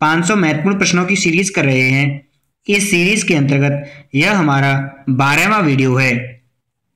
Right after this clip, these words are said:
Friends, अगर आपको हमारी video पसंद आ रही हो तो like करें और अपने उन मित्रों के साथ share अवश्य करें जो दो हज़ार बीस जुलाई में होने वाली परीक्षा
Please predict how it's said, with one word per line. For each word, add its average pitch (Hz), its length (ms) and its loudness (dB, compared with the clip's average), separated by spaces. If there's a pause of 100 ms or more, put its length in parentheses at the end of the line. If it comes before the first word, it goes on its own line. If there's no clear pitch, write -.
(520)
Friends, 156 400 0 (120)
अगर 170 180 0
आपको 175 260 0
हमारी 151 300 2
video 147 220 2
पसंद 143 340 0
आ 151 80 2
रही 160 120 2
हो 160 100 0
तो 147 120 -2
like 139 220 0
करें 170 380 -2 (260)
और 180 140 0
अपने 180 260 2
उन 185 160 2
मित्रों 190 360 0
के 214 100 0
साथ 175 220 0
share 151 200 2
अवश्य 147 280 0
करें 165 380 0 (100)
जो 185 300 0
दो 175 200 0
हज़ार 175 520 -2
बीस 185 460 0
जुलाई 156 280 2
में 220 100 0
होने 180 200 2
वाली 156 220 2
परीक्षा 170 500 0